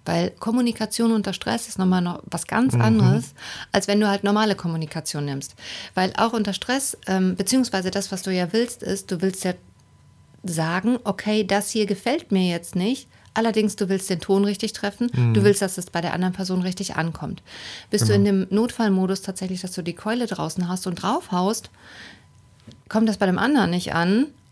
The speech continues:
Speaker 1: und dir geht's auch nicht gut.
Speaker 2: Ja, also vielleicht geht's im ersten Moment, geht's dir gut so, weil es, „Oh, jetzt ist es raus“, aber die Konsequenzen danach sind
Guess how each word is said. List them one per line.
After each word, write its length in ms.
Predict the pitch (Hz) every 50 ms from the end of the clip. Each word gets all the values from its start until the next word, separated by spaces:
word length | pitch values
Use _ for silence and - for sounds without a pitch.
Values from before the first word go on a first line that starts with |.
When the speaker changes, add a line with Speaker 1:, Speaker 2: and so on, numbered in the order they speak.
| _ -
Speaker 1:
und 180 | 190 190 190
dir 100 | 202 214 208
geht's 220 | 214 214 208 - -
auch 260 | - 160 160 - -
nicht 220 | 165 147 147 - -
gut. 160 | - 113 117
Speaker 2:
Ja, 180 | 113 113 110 113
also 240 | 113 123 117 117
vielleicht 260 | 113 - 131 127 120 -
geht's 160 | 127 127 -
im 80 | 123
ersten 240 | - - 123 123 135
Moment, 160 | 139 135 127
geht's 180 | 120 135 120 -
dir 100 | - 156
gut 200 | 156 175 190 190
so, 140 | - 202 185 135
weil 80 | 127
es, 140 | 120 - - - - - - - -
„Oh, 140 | - 123 120 101 - -
jetzt 200 | - 107 117 -
ist 100 | 117 107 95 98
es 60 | 98
raus“, 320 | 107 120 143 135 - -
aber 380 | - 113 104 110 104 - - - - - 123 110 110 - 127 127 127 -
die 60 | -
Konsequenzen 580 | 113 - 117 110 107 110 - 113 113 117 - 123
danach 240 | 117 110 113 113 110
sind 240 | - - 113 104